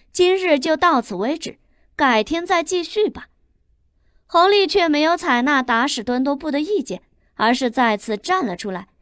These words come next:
请大喇嘛高抬贵手。大喇嘛继续来了个充耳不闻，弘历无奈，只好道：“我们先回去吧，别打扰大喇嘛修行了。”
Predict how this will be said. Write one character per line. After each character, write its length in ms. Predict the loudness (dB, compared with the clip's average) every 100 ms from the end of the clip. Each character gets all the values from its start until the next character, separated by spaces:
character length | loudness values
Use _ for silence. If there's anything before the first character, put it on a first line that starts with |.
| _ _
请 280 | -2 0 2
大 200 | 2 4
喇 200 | 2 2
嘛 180 | -2 -6
高 320 | -2 0 0
抬 180 | -2 -6
贵 240 | -4 -4
手。 180 | -4 -8 -16 _ _ _ _ _ _ _ _ _ _
大 220 | 2 4
喇 140 | 6 4
嘛 200 | 4 2
继 240 | 2 0
续 240 | 0 -2 -2
来 240 | 0 0
了 120 | -2
个 80 | -4
充 240 | -4 -4
耳 120 | -4 -4
不 220 | -4 -6
闻， 180 | -8 -10 _ _ _ _
弘 260 | -2 0
历 120 | 2 0
无 220 | -2 -4
奈， 200 | -4 -8 _ -10
只 220 | -2 -2
好 200 | -4 -12
道 200 | -12 -14 _ _ _ _ _ _ _ _ _ _ -2
：“我 200 | 0 0
们 120 | -2
先 240 | 2 0
回 240 | 2 0 0
去 180 | -4
吧， 300 | -2 -2 -4 _ _ _
别 220 | 0 0
打 240 | 2 2 4
扰 220 | 2 2
大 180 | 0 0
喇 140 | 0
嘛 120 | -4
修 240 | -6 -6 -6
行 220 | -4 -4
了。” 280 | -4 -4